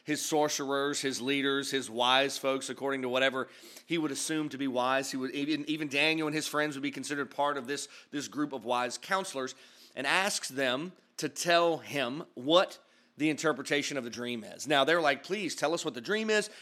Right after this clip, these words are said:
and then we'll interpret it for you." But what's interesting is here he begins to twist things a little bit. He says, "I'm not gonna tell you what the dream is. In fact, you need to tell me what the dream is and then interpret it for me." They complain about it and say, "Look, that's impossible. You're asking something of us that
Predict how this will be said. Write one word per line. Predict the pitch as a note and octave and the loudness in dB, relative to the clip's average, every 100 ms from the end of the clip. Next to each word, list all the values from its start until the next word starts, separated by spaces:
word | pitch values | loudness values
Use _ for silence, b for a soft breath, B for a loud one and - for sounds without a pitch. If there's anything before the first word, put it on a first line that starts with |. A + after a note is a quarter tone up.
| B | B
and | C#3+ | -2
then | D3 | 0
we'll | D3 C#3+ | 2 0
interpret | C3 C#3+ C#3 C3 | 0 -2 -2 -4
it | G2+ | -6
for | - C3 | -4 -4
you." | A2 | -4
But | G2+ B2 | -6 -2
what's | C3+ C#3 | -2 -2
interesting | B3 B3+ - F#3+ D3 | -4 -4 -2 0 0
is | C#3 | 0
here | D3 | -2
he | C#3+ | -2
begins | C#3 C3 C#3 - | 0 -2 -4 -6
to | |
twist | A#2+ D3+ D3+ | -6 -4 -4
things | C3+ A#2+ A#2+ | -4 -4 -4
a | |
little | A#2+ | -4
bit. | G#2+ G#2 B B B - | -4 -6 B B B -10
He | - | -4
says, | F#3+ E3+ | 0 2
"I'm | |
not | F3 F#3+ | 2 0
gonna | G#3+ | 0
tell | F3+ E3 D3 | 2 2 2
you | C#3 | 2
what | C3 | -2
the | B2 | -4
dream | A#2+ B2 | -6 -6
is. | A2 A#2+ | -4 -6
In | C3+ | 0
fact, | D#3+ C3 | 0 0
you | D3+ G3+ | -4 -4
need | F#3 | -4
to | F3 | -4
tell | D3 B2 | -2 -4
me | A#2+ D3+ F#3 B2+ B B | -2 0 0 -2 B B
what | A#2+ C#3 | -2 0
the | B2+ | 0
dream | G#2+ A2 C#3 C#3 A#2+ | -6 -4 -4 -2 -2
is | A2+ A#2+ - | -4 -4 -6
and | C#3 C#3+ | -6 -2
then | D3 | -2
interpret | C#3+ C3+ D3 C#3 B2 | -2 -6 -6 -6 -8
it | A2 | -10
for | - G#2 | -12 -14
me." | F#2+ F#2 B B B - | -14 -20 B B B 2
They | E3 | 4
complain | F3 E3+ E3 D#3 D3 | 4 0 2 4 4
about | B2+ B2+ C3+ | 4 4 2
it | |
and | C3 | -2
say, | - C#3 | -2 0
"Look, | F3 A2+ | 0 0
that's | C#3 - | -2 -2
impossible. | C3 - C#3+ D#3+ A#2+ A2+ | -8 -2 -2 -2 -4 -6
You're | B2+ | -4
asking | A2+ C3 C#3+ D3 C3 | 0 0 0 -6 -4
something | C#3 B2 B2 | -4 -2 -2
of | B2 | 0
us | C#3 - | 0 0
that | C3 | -4